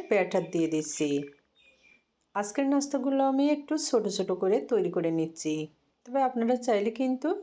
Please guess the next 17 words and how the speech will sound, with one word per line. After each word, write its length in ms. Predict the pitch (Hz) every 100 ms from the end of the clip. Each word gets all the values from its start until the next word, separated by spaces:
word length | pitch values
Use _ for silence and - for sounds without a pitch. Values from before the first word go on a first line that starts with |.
| - -
মিডিয়াম 380 | 208 196 190 185 185
সাইজেও 440 | 208 190 185 233 381 - -
তৈরি 240 | 240 202 180
করে 140 | 175 170
নিতে 200 | 160 160
পারেন। 320 | 160 160 151 151 _ _ _ _ _ -
তবে 220 | 254 254 277 277 208
এই 80 | 185
নাস্তাগুলো 500 | 185 180 247 247 262 262
কিন্তু 240 | 277 269 294 -
এরকম 280 | 196 190 240 262 -
ছোট 200 | 208 214 247
করে 180 | 262 262 359 - _ -
তৈরি 240 | 214 208 240
করলে 220 | 262 262 330
খেতে 300 | - 247 220 285
বেশ 140 | 285